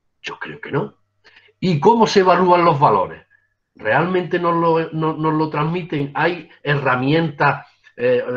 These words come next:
operativas para transmitir, para, para reconocer y evaluar los valores?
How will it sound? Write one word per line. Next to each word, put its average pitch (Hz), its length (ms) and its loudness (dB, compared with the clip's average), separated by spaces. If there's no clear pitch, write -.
operativas 135 920 2
para 123 300 2
transmitir, 131 680 -4
para, 117 340 0
para 113 480 -2
reconocer 120 840 0
y 127 80 2
evaluar 123 420 4
los 127 180 0
valores? 165 480 0